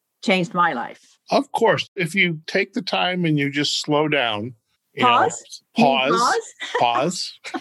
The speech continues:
Speaker 2: pause.
Speaker 1: <laughs>
Speaker 2: Pausing is good. This is, this has been a good day for me to remember, Howard, you gotta pause.
Speaker 1: That's right.
Speaker 2: <laughs> For our listeners, you know, we just don't go right into this podcast. We actually have a little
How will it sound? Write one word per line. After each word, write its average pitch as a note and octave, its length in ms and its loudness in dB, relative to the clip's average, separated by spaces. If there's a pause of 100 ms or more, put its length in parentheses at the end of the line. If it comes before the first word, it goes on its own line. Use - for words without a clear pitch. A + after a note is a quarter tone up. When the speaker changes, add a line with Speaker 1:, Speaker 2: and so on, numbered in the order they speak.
(120)
Speaker 2:
pause. - 560 -6
Speaker 1:
<laughs> - 80 -20
Speaker 2:
Pausing F3 460 2
is G3 160 2
good. D#3+ 340 0
This D#3 240 0
is, F3 80 -2
this D#3+ 240 -2
has F3+ 140 -4
been E3+ 220 0
a D#3 180 0
good D3+ 260 -4
day E3 220 -2
for D#3+ 180 -2
me C#3+ 200 0
to C#3+ 60 -2
remember, C3+ 540 0
Howard, C3+ 420 0
you A2 100 -2
gotta A2 180 -2
pause. A2 580 0 (140)
Speaker 1:
That's F3+ 240 0
right. B3 300 -2 (280)
Speaker 2:
<laughs> B2+ 120 -4 (1000)
For D3+ 220 4
our C#3+ 160 2
listeners, D3+ 580 0
you D3 80 -2
know, C#3 100 -2
we D#3+ 140 2
just D#3+ 240 -4
don't C#3+ 160 0
go C#3 100 0
right B2 220 2
into A#2+ 220 -4
this A2 180 -2
podcast. G#2+ 720 0
We A2+ 100 4
actually A2 380 0
have A#2+ 140 0
a C3+ 60 0
little A3 200 0